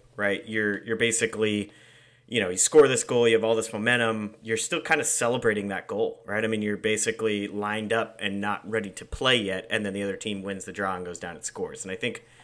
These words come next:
I think that's, that is concerning. I think that's just, in general, I think that's,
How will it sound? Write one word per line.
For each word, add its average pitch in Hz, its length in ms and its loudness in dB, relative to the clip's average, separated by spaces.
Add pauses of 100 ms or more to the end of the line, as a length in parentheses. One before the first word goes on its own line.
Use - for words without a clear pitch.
(280)
I 123 60 2
think 156 200 2
that's, - 600 -2 (200)
that 143 300 4
is 147 180 10
concerning. 123 680 -4 (120)
I 117 80 -2
think 113 260 -2
that's 107 360 0
just, - 340 -4
in 117 220 -4
general, 110 580 0
I 98 80 2
think - 280 -10
that's, 98 360 -2